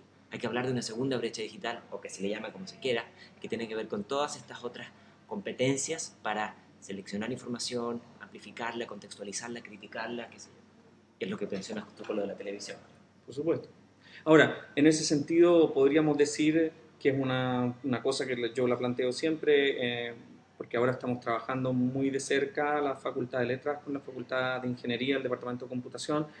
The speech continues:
Speaker 2: en un magíster en Gestión y Tecnología de la Información que estamos desarrollando y que yo planteo la pregunta de si es que efectivamente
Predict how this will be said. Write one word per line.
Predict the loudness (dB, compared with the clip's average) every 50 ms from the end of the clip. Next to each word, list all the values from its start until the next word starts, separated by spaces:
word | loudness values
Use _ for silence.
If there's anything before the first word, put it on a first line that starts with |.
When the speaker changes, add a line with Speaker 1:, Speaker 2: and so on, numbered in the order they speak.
| -20 -20 -10 -4
Speaker 2:
en | -2 0
un | 2 2
magíster | 2 2 0 0 -2 0 0 0 0
en | 0 0 -2 -2 -4
Gestión | -6 -10 -14 -8 -4 -2 -2 0
y | -2 -2
Tecnología | -4 -4 -2 -2 -2 -2 -2 -4
de | -4
la | -4
Información | -4 -6 -8 -10 -8 -8 -10 -10 -14 -20 -20 -20 -20 -20 -16 0
que | 2 4 4 6 4 2
estamos | 0 -2 -4 -4 -2 -2
desarrollando | -2 0 2 2 4 4 4 4 4 4 4 4 4 4 4 2
y | 0 -4 -6
que | -4 -2 -2 -2 0
yo | 0 -2 0
planteo | 0 -2 -4 -4 -10 -18 -20 -20 0 4 6 8 8 8 8 8 6 6 6 4 2 2 2 0 0
la | 2 2 2 2 2 2
pregunta | 2 0 2 2 2 0 2 4 4 4 6 6 4 2
de | 2 0 0 0 0 0
si | -4 -8 -10 -12
es | -4
que | -2 0 0
efectivamente | 0 -2 -6 -10 -12 -12 -10 -6 -4 -2 -2 0 0 2 2 2 0 0 -4 -2 -2 0 0 2 0 -2 -4